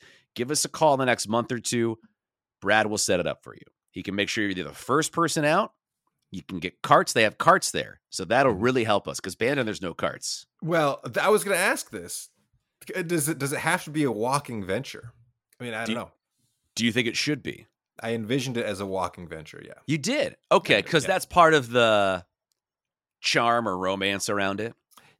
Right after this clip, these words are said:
Speaker 2: Yeah, I
Speaker 1: I think
Speaker 2: mean,
Speaker 1: that's
Speaker 2: like,
Speaker 1: right, actually,
Speaker 2: uh, I
Speaker 1: now
Speaker 2: played
Speaker 1: that you say
Speaker 2: seventy-two
Speaker 1: that.
Speaker 2: in a day. Like, "Yeah, but I zipped around in a cart." It's like, Well, yeah, you could play, <laughs> pay seventy-two by lunchtime in a car. <laughs>
Speaker 1: Um, well, I'll tell you what. I, I understand what you're saying. We have the option if that's something
Speaker 2: Sure.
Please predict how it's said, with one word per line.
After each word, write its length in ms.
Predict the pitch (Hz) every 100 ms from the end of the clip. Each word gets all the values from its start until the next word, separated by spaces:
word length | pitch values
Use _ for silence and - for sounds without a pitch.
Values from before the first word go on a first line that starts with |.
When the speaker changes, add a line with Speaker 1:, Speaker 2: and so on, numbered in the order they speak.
| -
Speaker 2:
Yeah, 340 | - 143 80 -
I 60 | 180
Speaker 1:
I 20 |
think 60 |
Speaker 2:
mean, 100 | 175
Speaker 1:
that's 160 | 170 151
Speaker 2:
like, 80 | 147
Speaker 1:
right, 160 | 73
actually, 380 | 73 - - 110
Speaker 2:
uh, 40 | -
I 20 |
Speaker 1:
now 60 | -
Speaker 2:
played 20 |
Speaker 1:
that 40 |
you 60 | 143
say 120 | 147
Speaker 2:
seventy-two 260 | 143 131 143
Speaker 1:
that. 40 |
Speaker 2:
in 60 | 123
a 40 |
day. 300 | 101 127 98
Like, 200 | 92 -
"Yeah, 80 | 117
but 100 | 92
I 60 | 87
zipped 200 | 107 107
around 120 | 95
in 60 | 82
a 40 |
cart." 320 | - 104 87 -
It's 120 | -
like, 140 | 90
Well, 100 | 98
yeah, 80 | 117
you 60 | 98
could 120 | -
play, 160 | - - -
<laughs> 40 | _ _ _ _ _
pay 40 | 120
seventy-two 260 | 113 110 107
by 80 | 87
lunchtime 420 | 110 143 90 85
in 60 |
a 40 | 80
car. 300 | - 80 -
<laughs> 840 | - _ _ - - - - - - - 415 _ 427
Speaker 1:
Um, 520 | 170 165 170 165 151 -
well, 160 | 185
I'll 60 | 220
tell 160 | 220 330
you 100 | 320
what. 240 | 269 - _ _ _ _ -
I, 200 | 160 151 -
I 140 | 139
understand 420 | 202 220 - 208
what 160 | 208 -
you're 80 | 233
saying. 500 | - 120 123 180 214 _ _ _ -
We 140 | 151
have 240 | 175 165 151
the 120 | 165 -
option 520 | 160 - - 131 110 -
if 160 | 117
that's 260 | 135 131 -
something 440 | 131 113 120 110
Speaker 2:
Sure. 260 | 101 -